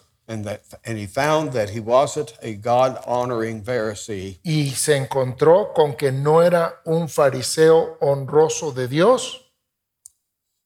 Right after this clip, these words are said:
Speaker 1: He was a Christ-hating sinner.
Speaker 2: Era un pecador odiador de Cristo.
Speaker 1: He was not the champion of God's people.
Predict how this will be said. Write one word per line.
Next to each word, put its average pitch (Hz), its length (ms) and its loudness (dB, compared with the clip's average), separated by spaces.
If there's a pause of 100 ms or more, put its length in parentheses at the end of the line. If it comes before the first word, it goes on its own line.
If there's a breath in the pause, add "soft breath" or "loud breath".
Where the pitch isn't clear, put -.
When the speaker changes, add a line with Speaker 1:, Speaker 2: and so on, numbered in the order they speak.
(420)
Speaker 1:
He 156 100 -2
was 127 140 -4
a 120 80 -6
Christ-hating 117 1040 -4 (920)
sinner. 95 680 -8 (140)
Speaker 2:
Era 147 220 2
un 147 180 -4 (120)
pecador 127 880 0 (180)
odiador 127 840 -2
de 131 200 -8
Cristo. - 440 -8 (1400)
Speaker 1:
He 147 100 2
was 135 240 -2
not 156 300 0
the 139 100 -8
champion 127 720 -6
of 104 160 -12
God's 110 380 -4
people. 123 580 -6